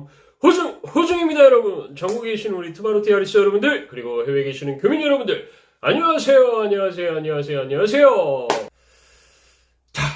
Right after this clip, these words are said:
그러면 우리 식구님들, 이제 네이버 계정으로다가, 이제 네이버 계정, 그러니까 우리 카카오톡 계정으로는,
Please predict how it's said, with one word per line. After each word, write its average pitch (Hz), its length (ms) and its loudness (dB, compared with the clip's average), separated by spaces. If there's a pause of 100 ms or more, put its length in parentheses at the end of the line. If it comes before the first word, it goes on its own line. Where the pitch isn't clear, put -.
(220)
그러면 156 520 0 (300)
우리 113 140 -20
식구님들, 143 840 -8 (220)
이제 123 400 -10 (2250)
네이버 214 540 2
계정으로다가, 135 1600 -10 (220)
이제 - 300 -18
네이버 160 340 0
계정, 135 240 -10
그러니까 120 240 -10
우리 170 220 -8
카카오톡 285 800 -4
계정으로는, 139 880 -2